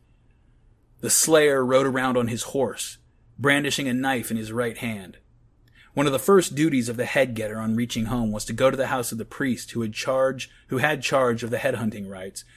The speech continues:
and receive a further dose of protective medicine consisting of two mouthfuls of palm and mahogany oil and a small piece of the flesh from the victim's skull.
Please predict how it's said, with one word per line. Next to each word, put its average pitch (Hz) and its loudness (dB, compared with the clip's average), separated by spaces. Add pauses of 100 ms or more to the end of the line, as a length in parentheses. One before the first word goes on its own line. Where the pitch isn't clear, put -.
(180)
and 123 -2
receive 135 -2
a 131 2
further 147 -2
dose 120 0
of 117 -6
protective 120 -6
medicine 117 -4
consisting 120 -6
of 110 -8
two - -6
mouthfuls 117 -4
of 101 -18
palm 123 -2
and 120 0
mahogany 113 -4
oil 98 -10 (320)
and 123 -4
a 120 -6
small 143 0
piece 135 -4
of 117 -4
the 117 -8
flesh 120 -4
from 110 -4
the 107 -6
victim's 107 -8
skull. 101 -6